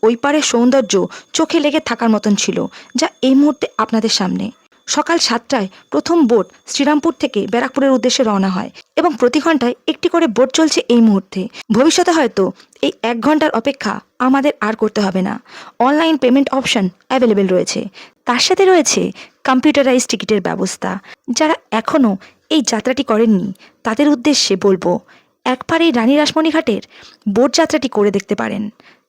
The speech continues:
যাত্রার আনন্দ উপভোগে কিন্তু এক ফোঁটা নিরাশ হবেন না। আর যাত্রা যদি আপনাদের বিকেলের হয়ে থাকে, তাহলে তো বলবো অসম্ভব সুন্দর হবে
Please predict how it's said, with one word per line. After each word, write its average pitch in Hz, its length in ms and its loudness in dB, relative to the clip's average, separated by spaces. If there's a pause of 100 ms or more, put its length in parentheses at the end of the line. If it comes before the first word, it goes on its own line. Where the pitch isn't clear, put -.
(140)
যাত্রার 233 360 -2 (120)
আনন্দ 254 300 2 (100)
উপভোগে 294 320 0
কিন্তু 226 320 0 (500)
এক 277 140 -4
ফোঁটা 277 200 2
নিরাশ 196 300 2
হবেন 190 280 -2
না। - 100 -4 (400)
আর 202 160 -4
যাত্রা 196 320 -2
যদি 302 240 0
আপনাদের 320 300 0 (120)
বিকেলের 262 380 0
হয়ে 320 200 2
থাকে, 254 200 -4 (380)
তাহলে 311 200 0
তো 320 100 0
বলবো 240 300 2 (500)
অসম্ভব 277 440 0 (120)
সুন্দর 220 300 2
হবে 202 260 0